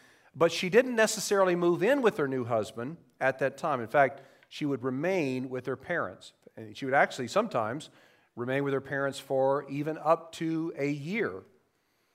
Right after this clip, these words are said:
A year would sometimes pass between the betrothal and the marriage ceremony,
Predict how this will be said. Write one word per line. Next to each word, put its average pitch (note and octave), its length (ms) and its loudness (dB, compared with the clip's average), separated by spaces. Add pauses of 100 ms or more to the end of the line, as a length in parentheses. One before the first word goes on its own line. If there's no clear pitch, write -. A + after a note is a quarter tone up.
(180)
A A2 80 -6
year D3+ 260 2
would D3 120 0
sometimes C3+ 420 -2
pass C3+ 320 2
between C3+ 420 -4
the A#2 80 -4
betrothal D3 960 2 (420)
and C#3 300 0
the C#3 80 -2
marriage C#3 580 0
ceremony, A2+ 720 -2